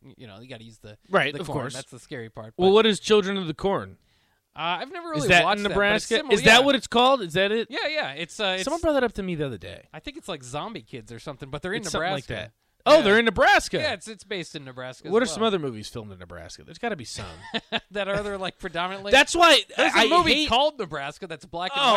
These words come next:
Speaker 1: white a few years ago. Did you
Speaker 2: nice.
Speaker 1: see that? I think
Speaker 2: I
Speaker 1: it's
Speaker 2: know.
Speaker 1: called
Speaker 2: I should
Speaker 1: Nebraska.
Speaker 2: see that.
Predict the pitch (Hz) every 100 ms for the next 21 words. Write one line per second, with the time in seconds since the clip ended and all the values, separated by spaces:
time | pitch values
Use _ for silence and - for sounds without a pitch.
0 | 175 180 247 349 349 220 - 165 - 175
1 | 180 180 - 165 170 196 156 147 123 226
2 | - 147 110 90